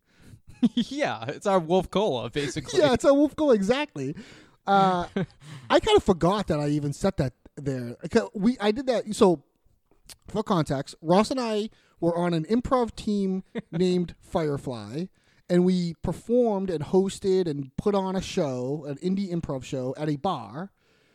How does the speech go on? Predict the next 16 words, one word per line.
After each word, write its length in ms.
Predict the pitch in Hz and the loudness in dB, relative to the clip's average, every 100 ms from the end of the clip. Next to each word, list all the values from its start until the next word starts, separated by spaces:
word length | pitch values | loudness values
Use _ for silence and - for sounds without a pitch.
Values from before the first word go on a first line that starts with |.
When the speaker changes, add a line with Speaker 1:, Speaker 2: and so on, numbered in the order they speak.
| _ | _
Speaker 1:
A 80 | 131 | -12
brewery. 460 | 190 226 104 92 98 | -6 -6 -6 -8 -4
Speaker 2:
A 60 | 262 | 2
brewery, 580 | 339 220 156 139 156 247 | 6 6 6 2 -2 -2
a 80 | |
bar, 280 | 233 180 131 | -2 -2 -2
essentially, 400 | 151 151 135 226 | -4 -4 -4 -4
yeah, 120 | 139 | -2
a 40 | 151 | -2
brewery. 480 | 165 139 120 135 160 _ _ _ - | 0 -2 -4 -8 -12 _ _ _ -2
And 540 | 202 202 196 185 185 - _ _ _ _ _ | 0 2 0 -2 -4 -10 _ _ _ _ _
so 160 | - 214 | 2 4
we 120 | 196 | 4
called 260 | - 208 214 | 2 0 0
ourselves 500 | 202 196 180 180 156 | -2 0 0 0 -2
Barfly 920 | 226 277 294 160 113 90 85 135 | 0 2 0 -4 -8 -10 -14 -14